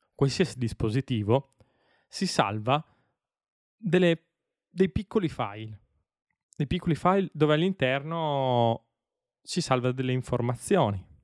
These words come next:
Molto spesso però questi file possono portare anche dei problemi. Possono andare in conflitto con certe applicazioni,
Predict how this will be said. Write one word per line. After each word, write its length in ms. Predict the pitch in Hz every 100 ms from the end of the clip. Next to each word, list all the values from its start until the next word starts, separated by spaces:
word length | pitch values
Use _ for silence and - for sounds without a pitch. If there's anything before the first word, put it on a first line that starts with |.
| _ _ _ -
Molto 260 | 139 -
spesso 360 | 165 175 - 156
però 180 | 139 139
questi 360 | 135 - 180
file 440 | - 110 110 120 165 _ _ _ _ _ _
possono 340 | - - 180
portare 340 | 180 151 113 104
anche 240 | 113 135
dei 120 | 127
problemi. 400 | 120 110 131 113 101 _ _ _ _ _ _ _ _ _ _
Possono 340 | 135 117 120
andare 220 | 113 113 113
in 60 |
conflitto 460 | 107 113 117 113 127
con 260 | 120 113 - _ _ _ _
certe 280 | - 113 120
applicazioni, 720 | 113 - 165 - 185 208